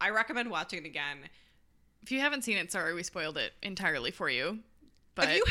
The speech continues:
Speaker 1: haven't seen it and listened to this whole podcast, you deserve every <laughs> spoiler you got. You know how this podcast goes.
Speaker 2: We've been doing it for two years.
Speaker 1: Also, again, you know I don't believe in spoilers.
Speaker 2: There are so, so few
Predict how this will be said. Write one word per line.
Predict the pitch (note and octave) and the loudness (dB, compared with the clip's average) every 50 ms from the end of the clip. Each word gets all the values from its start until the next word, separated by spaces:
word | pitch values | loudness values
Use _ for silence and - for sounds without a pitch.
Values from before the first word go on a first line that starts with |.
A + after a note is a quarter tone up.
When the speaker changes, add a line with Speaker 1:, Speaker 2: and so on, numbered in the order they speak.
| E5 E5+ D#5+ | 4 4 2
Speaker 1:
haven't | C#5+ - - | 0 -2 -2
seen | - - E4 C4+ B3 | -2 0 0 0 2
it | A3 G3+ F3 - | 2 2 2 2
and | - A3+ A3+ A3 | 0 -2 0 -2
listened | A3 A#3 A3+ - A#3+ A#3+ | -2 -2 -2 -2 -4 -4
to | A3+ A3+ | -6 -4
this | G#3 A3+ G#3 F#3+ | -2 -2 -2 -2
whole | G#3+ F#3+ F#3+ | -2 -4 -4
podcast, | F#3 - G3+ F3+ F3 F3 - G3+ G#3 G#3 - | -2 0 0 0 0 0 -2 -2 -2 -2 -4
you | G#3 G3+ | -6 -4
deserve | F#3 G3+ G3 A#3+ A#3+ A#3+ A#3+ G3 F#3+ | -2 -2 -2 -2 0 0 0 0 0
every | E3 F3+ F3+ F#3+ G#3 | 0 -2 -2 -4 -2
<laughs> | |
spoiler | - - - - - - C4+ B3 B3 A3+ G3+ | -2 0 2 2 4 4 4 4 2 0 -2
you | G3 G3 G3+ F3+ | -2 -4 -6 -4
got. | F3+ F#3 F#3 F3+ F3+ - - | -2 0 0 0 0 -2 -2
You | - E4 | -4 -6
know | F#3 G#3 F#3+ - - | -4 -4 -4 -4 -2
how | G#3+ | -4
this | G3+ - F#4 - | -4 -4 -4 -4
podcast | - - A3+ F3+ G#3 - - - E3+ E3+ - G3 - - - | -4 -2 -2 -2 -4 -6 -6 -6 -6 -6 -6 -10 -12 -12 -10
goes. | - E3+ D3+ E3+ F#3 G#3+ A#3+ | -10 -8 -8 -8 -10 -8 -2
Speaker 2:
We've | G#3+ G3+ G#3+ G3 | 0 2 4 4
been | G#3 G3 | 4 4
doing | G3+ G3+ G3 | 4 4 4
it | G3 F#3 | 4 4
for | - G3 F#3+ | 4 4 2
two | - F3 E3 | 2 2 0
years. | C3 B2+ B2+ D3+ | 2 4 6 8
Speaker 1:
Also, | G#3+ D4 D4+ C#4 B3 A#3 | 8 8 8 6 2 0
again, | A3+ A#3 A#3+ A3 F#3 | 2 2 0 0 0
you | F3 E3+ | -2 -4
know | D#3+ D#3 | -4 -4
I | D#3+ D#3+ | -4 -4
don't | E3 F3+ | -4 -6
believe | - F3 F3 F3 | -8 -8 -8 -6
in | F3 G3 | -8 -8
spoilers. | - - F#3+ F#3 D#3+ B2 - E3 F3 - - - _ _ _ _ _ _ _ - - _ _ _ _ _ _ _ _ _ _ _ | -8 -6 -4 -4 -4 -6 -8 -10 -10 -12 -12 -14 _ _ _ _ _ _ _ -20 -20 _ _ _ _ _ _ _ _ _ _ _
Speaker 2:
There | - G#3 A3 B3 | 4 6 6 8
are | C#4 D#4 | 8 6
so, | D4 - - - - G3 F#3+ F#3+ G3 | 4 2 0 2 2 4 4 2 2
so | F#3+ - - F#3 E3+ F3 | 0 0 0 0 0 -2
few | F3 - - F3+ F3+ F3+ F3+ F#3 F3+ F#3 F#3 - | -4 -6 -6 -4 -2 -2 0 0 0 0 -2 -4